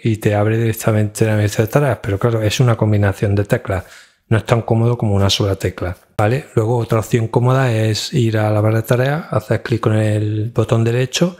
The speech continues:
sobre la misma y luego hacer clic izquierdo en el administrador de tareas. Esta es otra forma de abrirla. Pero, eh, si tenéis una tecla por ahí que no usen mucho, en mi caso, por ejemplo, tengo la tecla de fin que nunca la utilizo. Así que vamos a poner, el, por ejemplo, en esa tecla lo que es, eh, abrir el administrador de tareas,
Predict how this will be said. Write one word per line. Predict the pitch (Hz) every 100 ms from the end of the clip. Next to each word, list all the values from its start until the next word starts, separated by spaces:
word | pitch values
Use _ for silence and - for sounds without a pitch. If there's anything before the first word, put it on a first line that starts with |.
| -
sobre | - 120
la | 120 123
misma | 135 143 156 170
y | 117
luego | 110 113 117
hacer | - 113 -
clic | 113 117 127
izquierdo | 110 - 117 113 123
en | 110
el |
administrador | 101 98 - 107 101
de | 95
tareas. | 104 98 104
Esta | 101 -
es | 117
otra | 110
forma | - 110 104
de | 98
abrirla. | 98 92 92 95 - _ _ _ _ _ _ _ _ _ _ _
Pero, | - 113 143 147 175
eh, | 117 104
si | 101 110
tenéis | 113 123
una | 135 131
tecla | 131 120 117
por | 117 117
ahí | 117
que | 113
no | 107
usen | 110 - 113
mucho, | 113 107 - _ -
en | 110
mi | 110
caso, | 123 117 107
por | 98
ejemplo, | 113 123 104
tengo | - 101 104
la | 104
tecla | 101 110 - 107
de | 101
fin | - 117
que | 120
nunca | 110 104 104
la | 98
utilizo. | 95 104 110 - 98 _ _ _ -
Así | - 127
que | - 127
vamos | 120 123 139 135
a |
poner, | 135 135 131
el, | 127 123 123 120 117
por | - 120
ejemplo, | 113 110 113
en | 110
esa | 104 113
tecla | 120 117 117 110 113 _ -
lo | 120 104
que | 110 107
es, | 104
eh, | 127 113
abrir | 107 113 110
el | 110
administrador | 110 104 110 104
de | 101
tareas, | 101 92 98